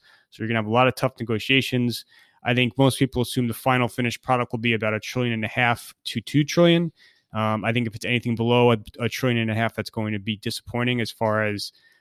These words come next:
um, you know, taking away a major prop for the economy, especially on the consumer front. Um, it's very likely that those, that six hundred dollar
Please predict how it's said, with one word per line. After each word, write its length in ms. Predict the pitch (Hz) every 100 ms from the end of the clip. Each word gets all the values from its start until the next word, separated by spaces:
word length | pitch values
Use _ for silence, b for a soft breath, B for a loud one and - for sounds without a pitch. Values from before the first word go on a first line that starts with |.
| b
um, 280 | 110 107 101
you 40 |
know, 100 | 98
taking 380 | - - - 113
away 220 | 110 110
a 60 | 104
major 520 | 107 113 110 113 110
prop 520 | - - 120 117 _
for 200 | - 113
the 120 | 107
economy, 460 | 98 - 117 123 123
especially 380 | 113 - 110 104
on 60 |
the 60 | 95
consumer 440 | - - 135 139
front. 320 | 139 151 147 139 b b b b
Um, 220 | 110 110
it's 140 | 110 -
very 300 | 117 143 139
likely 300 | 139 131 131
that 240 | 123 113 _ _ _ _ -
those, 600 | 113 117 113 107 - 101
that 260 | 113 110 -
six 180 | 127 -
hundred 260 | 123 117
dollar 560 | 113 113 110 110 107